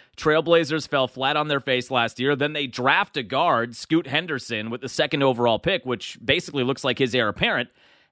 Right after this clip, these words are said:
And despite the desire and the want to do what Giannis did and bring a title to a small market team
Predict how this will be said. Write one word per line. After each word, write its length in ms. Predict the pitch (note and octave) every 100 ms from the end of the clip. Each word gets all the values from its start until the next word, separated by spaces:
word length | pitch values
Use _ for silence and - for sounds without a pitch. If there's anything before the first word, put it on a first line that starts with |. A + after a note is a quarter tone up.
| -
And 220 | D#3 D3+
despite 440 | F3+ - E4 C4 - -
the 140 | F3+
desire 880 | D3 D#3 A2 D#3+ B3+ F#3+ B2+ C3+ D3 -
and 260 | C3+ C#3
the 80 | B2+
want 640 | A#2 A#2+ G#3 F3 D#3+ - - -
to 120 | D#3
do 240 | A#2 C#3+
what 220 | C4+ A3+ B2+
Giannis 380 | A2 G2+ G2+
did 340 | - G#2 A2+ C3 B2+
and 160 | A#2+
bring 240 | A#2 D#3 A#3
a 60 |
title 260 | - C3 A2+
to 140 | B2+
a 60 | A2+
small 280 | - A#2+ A2
market 360 | G#2+ G2 G#2+
team 360 | - G2+ A2